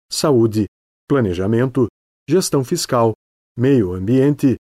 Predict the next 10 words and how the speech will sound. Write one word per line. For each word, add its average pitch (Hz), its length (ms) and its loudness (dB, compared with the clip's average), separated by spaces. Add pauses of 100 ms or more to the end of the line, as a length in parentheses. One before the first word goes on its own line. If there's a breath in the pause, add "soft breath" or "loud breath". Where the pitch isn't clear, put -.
(160)
cidades 123 600 0
protegidas 131 840 0 (340)
e 127 100 -2
governança 131 760 0
em 123 80 0
tecnologia 117 840 -2
da 98 140 -4
informação. 95 680 -4 (760)
O 98 140 -4
objetivo 143 640 0